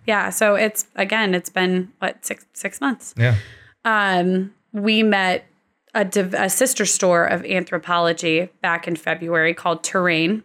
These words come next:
Speaker 2: Okay.
Speaker 1: They have four or five locations and then heavy e-com presence.
Speaker 2: How many shows do you go to?
Speaker 1: Me personally?
Speaker 2: Mm-hmm. Well,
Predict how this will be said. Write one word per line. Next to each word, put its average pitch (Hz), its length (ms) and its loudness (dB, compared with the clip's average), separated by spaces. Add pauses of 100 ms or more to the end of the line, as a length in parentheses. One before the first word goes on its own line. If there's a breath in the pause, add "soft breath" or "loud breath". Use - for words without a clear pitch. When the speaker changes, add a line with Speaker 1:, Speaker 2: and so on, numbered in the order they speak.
(120)
Speaker 2:
Okay. 110 280 4 (240)
Speaker 1:
They 190 180 2
have 175 320 -2
four 190 480 0
or 240 40 0
five 190 340 -2
locations 170 800 0
and 170 140 2
then 165 100 2
heavy 170 440 -2
e-com 160 360 -2
presence. 165 600 -4 (120)
Speaker 2:
How 151 60 -2
many 170 140 2
shows 135 320 -2
do 110 100 -2
you 101 80 4
go 98 180 2
to? 98 240 2 (760)
Speaker 1:
Me 214 180 2
personally? 294 560 0
Speaker 2:
Mm-hmm. 139 440 -2
Well, 139 380 2